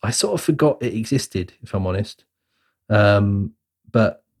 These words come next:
I do like, I, I saw the other two at the cinema, and I do, I do really like them. I, you know, again, it's similar to this. It's just, you know, they're just good sort of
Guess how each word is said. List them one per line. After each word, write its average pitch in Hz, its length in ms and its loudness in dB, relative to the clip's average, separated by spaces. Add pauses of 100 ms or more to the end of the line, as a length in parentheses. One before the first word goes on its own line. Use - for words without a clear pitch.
(300)
I 131 100 2
do 160 240 6
like, 151 300 0
I, 123 240 0
I - 40 4
saw 160 180 4
the 143 80 8
other 139 160 4
two 107 160 -2
at 87 60 -4
the 65 80 -8
cinema, 98 520 0
and 110 120 0
I 113 80 2
do, 117 440 2 (200)
I 120 80 0
do 131 180 4
really 123 220 4
like 127 260 2
them. 90 180 -8
I, 113 240 -4
you 120 140 -2
know, 104 240 -2 (100)
again, 110 540 -4
it's - 380 -10 (720)
similar 123 400 4
to 120 100 0
this. 107 320 -2
It's - 300 -10
just, - 220 -8 (800)
you 113 100 0
know, 85 180 -4 (100)
they're 110 120 2
just - 380 -4
good 107 360 0
sort 85 300 -2
of - 220 -10